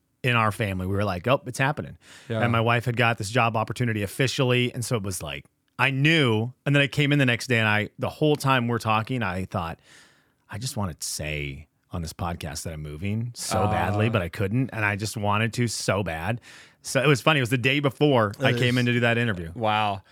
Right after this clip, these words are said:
Speaker 2: Uh, it, 'cause I, I will say I have, I, yesterday and today, I have binged y-, all those episodes since.
Speaker 1: Okay.
Speaker 2: So I know your entire story of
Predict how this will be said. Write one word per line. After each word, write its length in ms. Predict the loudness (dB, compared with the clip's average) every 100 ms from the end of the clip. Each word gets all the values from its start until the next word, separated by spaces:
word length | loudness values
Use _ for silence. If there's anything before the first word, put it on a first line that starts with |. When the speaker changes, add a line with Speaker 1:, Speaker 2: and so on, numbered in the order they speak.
| -20 -18 0
Speaker 2:
Uh, 400 | 4 4 2 0
it, 180 | -4 -2
'cause 140 | 0 2
I, 380 | 4 4 4 2 -6 _
I 160 | 2 4
will 220 | 2 2
say 220 | 2 4
I 160 | 4 4
have, 200 | 2 -4 -4
I, 80 | 0
yesterday 640 | 0 2 0 0 0 4 4
and 100 | 2
today, 380 | 2 4 4 2
I 260 | 0 0 0
have 460 | 2 2 0 -4 -10 _ -2
binged 480 | 0 0 -2 -8 -10
y-, 120 | -8 0
all 260 | 2 4
those 220 | 2 0 0
episodes 480 | -4 -2 -4 -6
since. 560 | -4 0 -2 -4 -14 -16 _
Speaker 1:
Okay. 280 | 0 2 0
Speaker 2:
So 140 | 0 2
I 80 |
know 140 | 4 6
your 200 | 6 4
entire 540 | 2 2 4 4 4
story 400 | 0 2 4 4
of 80 | 6